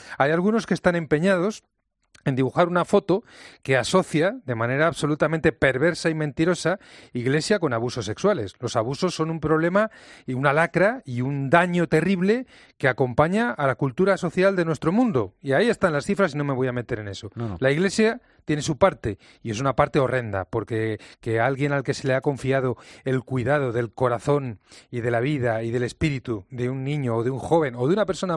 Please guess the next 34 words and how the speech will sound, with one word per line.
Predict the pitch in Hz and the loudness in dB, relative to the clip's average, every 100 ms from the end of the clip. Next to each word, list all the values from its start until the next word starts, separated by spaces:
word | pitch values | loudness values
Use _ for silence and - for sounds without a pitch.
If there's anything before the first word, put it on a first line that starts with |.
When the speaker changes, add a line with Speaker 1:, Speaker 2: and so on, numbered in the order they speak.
| 151 | -2
Speaker 1:
adulta | 143 160 156 | 0 0 0
vulnerable | 139 143 143 156 120 101 - - - - | -2 -2 0 -2 -2 -6 -10 -18 -18 -14
viole | 117 131 135 156 165 160 - | -6 0 2 4 2 -2 -4
ese, | - 147 165 156 | -4 -2 -2 -2
ese | 165 - 156 | -2 -2 -2
compromiso, | 143 123 127 156 143 | -2 -2 -2 -2 -2
esa | 123 139 | -2 -2
lealtad, | 135 123 113 147 185 - - - | -2 -4 0 0 0 -4 -20 -2
es, | 151 131 - - _ | 0 0 -6 -18 _
con | 120 110 | -8 -6
respecto | 117 - 143 160 160 | -4 -2 0 2 2
al, | 151 151 - | 2 -2 -2
al | 143 | -2
Evangelio, | 151 151 - 214 | 0 -2 -2 0
un | 214 | 0
pecado | 147 135 131 | -2 0 0
gravísimo, | 123 117 110 - 107 | 0 -2 -4 -6 -8
con | 104 107 | -6 -4
respecto | 113 147 123 151 | -4 -4 -2 0
a | |
la | 151 | 0
ley, | 170 220 - | 0 0 -2
un | 165 | -4
crimen | 131 156 143 123 | -2 -2 -2 -4
tremendo. | 120 104 98 95 - - - - | -6 -8 -10 -14 -18 -20 -8 0
La | 135 | 0
Iglesia | 156 151 - | 2 0 2
quiere | 190 247 285 _ | 2 2 -2 _
a-, | - 139 - | 0 0 2
afrontarlo | 127 135 123 185 208 | 0 0 2 2 2
así, | - 277 247 - - - | 0 -2 -2 -12 -20 -16
y | - 175 | -2 0
para | - 143 139 | 2 2 2
mejorar, | 135 139 - 139 147 196 233 | 0 -2 0 2 4 2 0